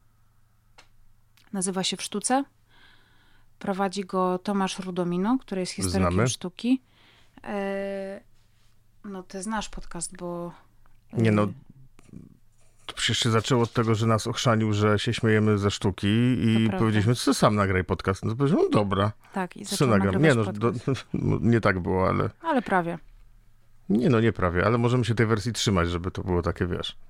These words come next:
Speaker 1: E, no i jest to podcast, y, który jest moim chyba ulubionym rodzajem podcastu. No bo dobra, nie będę mówiła, że moim ulubionym rodzajem podcastu, bo mam kilka ulubionych, ale jest to podcast, który jest takim, taką gawędą,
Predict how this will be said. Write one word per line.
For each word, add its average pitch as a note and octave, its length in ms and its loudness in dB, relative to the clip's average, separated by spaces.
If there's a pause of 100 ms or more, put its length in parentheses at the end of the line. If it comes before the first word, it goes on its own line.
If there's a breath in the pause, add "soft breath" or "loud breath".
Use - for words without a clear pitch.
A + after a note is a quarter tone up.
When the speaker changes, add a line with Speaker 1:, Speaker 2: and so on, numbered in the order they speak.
(1120 loud breath)
Speaker 1:
E, G#3+ 420 2 (340)
no A3+ 220 6
i A#3+ 80 6
jest B3 180 4
to A#3+ 60 0
podcast, - 720 2 (100)
y, G#3 120 -2
który A3 460 2
jest G#3+ 340 0 (760)
moim G#3 340 2
chyba G#3+ 220 2
ulubionym G#3+ 420 2
rodzajem G#3 380 0
podcastu. - 680 0 (180)
No D4+ 60 -4
bo D4 80 4
dobra, G3+ 240 8
nie G3+ 80 2
będę F#3+ 160 4
mówiła, F#3 180 0
że F#3 100 -2
moim F#3 200 0
ulubionym F#3 380 0
rodzajem F3+ 300 -2
podcastu, F3+ 420 -8
bo F3+ 80 -4
mam F3+ 120 -2
kilka F3+ 300 -8
ulubionych, F3 520 -6 (640 loud breath)
ale G#3+ 500 6
jest G#3+ 260 2
to G#3 80 -2
podcast, - 720 -2
który G3+ 260 -2
jest G3 180 -2
takim, G3 840 -2
taką G3+ 260 -2
gawędą, F#3 720 2